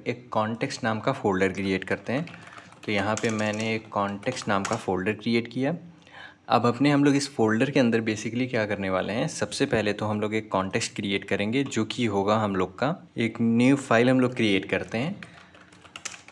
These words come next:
जो कि होगा हम लोग का genres dot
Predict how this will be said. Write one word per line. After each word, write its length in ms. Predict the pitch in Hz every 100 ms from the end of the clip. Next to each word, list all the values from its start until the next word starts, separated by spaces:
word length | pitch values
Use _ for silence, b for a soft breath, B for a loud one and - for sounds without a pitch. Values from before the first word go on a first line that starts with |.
| -
जो 180 | 101 107
कि 140 | 107 123
होगा 240 | 117 113
हम 160 | 113 113
लोग 160 | 113 -
का 100 | 113
genres 720 | 98 98 95 92 120 165 - - 95
dot 300 | 90 90